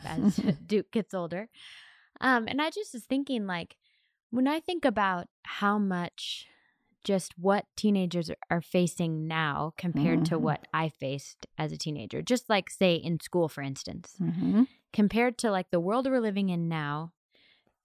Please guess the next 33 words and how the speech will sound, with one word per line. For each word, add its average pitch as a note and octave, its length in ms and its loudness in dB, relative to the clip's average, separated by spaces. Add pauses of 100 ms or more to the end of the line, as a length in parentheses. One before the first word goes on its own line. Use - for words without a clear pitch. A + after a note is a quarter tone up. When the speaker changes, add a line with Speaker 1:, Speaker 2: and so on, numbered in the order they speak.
Speaker 1:
compared F3 320 0
to D#3+ 60 -6
the D#3+ 80 -2
world D#3+ 220 0
I E3 220 0 (120)
lived D3+ 260 -2
in D#3 120 -2
as D3 100 -6
a - 60 -16
teenager, D3+ 400 -4
which - 200 -8
to - 80 4
me C4 140 8
doesn't A3 300 2
feel F#3+ 140 0
that E3 180 2
long E3 180 -4
ago, D#3 240 -2
but D#3 200 0 (260)
really D3 240 -2
was C#3 220 -8
a - 40 -6
long G#2 200 -10
time - 180 -6
<laughs> - 20 -4
ago, G#3 120 0 (340)
like, A3+ 260 6
twenty G#3+ 260 6
years F#3 180 6
ago. D#3+ 100 2
Speaker 2:
<laughs> D#3+ 40 2
Speaker 1:
I'm F3 100 -4
thirty-five. G3 420 -2